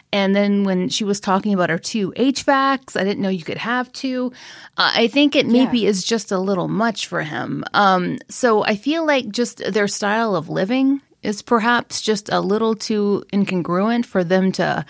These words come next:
Speaker 2: Right.
Speaker 1: say yes. I feel like they're living at two different levels, so.
Speaker 2: Yeah, and I feel like she was definitely making him feel that way as well, so it wasn't just,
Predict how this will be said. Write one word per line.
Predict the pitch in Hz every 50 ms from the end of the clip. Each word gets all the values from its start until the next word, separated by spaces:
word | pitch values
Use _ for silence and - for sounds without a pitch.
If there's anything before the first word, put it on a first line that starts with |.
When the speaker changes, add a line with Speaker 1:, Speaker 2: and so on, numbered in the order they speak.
| - - - - - - -
Speaker 2:
Right. | 180 175 165 151 147 147 165
Speaker 1:
say | - - 185
yes. | 175 165 160 - - - - - - -
I | - 190
feel | - 240 247
like | 240 240
they're | 226 202 190
living | 185 208 208 196 208 190 180
at | 151 -
two | - - 208
different | 190 175 - - - -
levels, | 147 151 - - - - - -
so. | - - 311 - - - - - - 165 151 -
Speaker 2:
Yeah, | 196 208 202 185 165 151 - -
and | - 233 254
I | 262 262
feel | 262 - 339 359
like | 415 415
she | - - 302
was | 311 233
definitely | - 208 220 214 226 - 185 190
making | 185 175 170 - 175 170
him | 156 160 160 156 151 151 160 - _
feel | _ - - - 226 220 202
that | - 135 104 - -
way | 135 131 120 123
as | 135 - -
well, | 151 147 139 127 127
so | - - 156 143
it | 113
wasn't | 160 170 165 160 139
just, | - - 156 151 147 - - - -